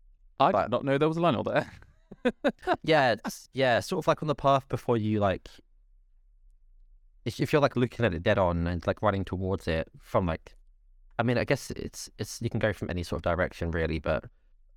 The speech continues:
Speaker 2: that if from, like, the, the west of it, there's, like, a, a path you can take,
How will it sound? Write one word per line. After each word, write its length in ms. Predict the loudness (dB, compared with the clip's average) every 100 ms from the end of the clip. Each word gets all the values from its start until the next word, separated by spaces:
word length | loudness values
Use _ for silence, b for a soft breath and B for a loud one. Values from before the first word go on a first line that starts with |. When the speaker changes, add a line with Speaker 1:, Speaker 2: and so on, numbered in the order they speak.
| _ _ -2
Speaker 2:
that 180 | 0 0 -4
if 160 | -4 -2
from, 220 | -2 0
like, 180 | 0 0
the, 440 | -2 0 -2 -6 -12 _ _ _ -2
the 100 | 0
west 360 | 2 0 -2
of 140 | -2 0
it, 220 | -2 0
there's, 180 | -2 -2
like, 160 | -2
a, 220 | 0 -2 -4 -12 -8
a 60 | -6
path 400 | 0 0 0 -6
you 60 |
can 240 | -4 -4 -2
take, 360 | -4 -4 -6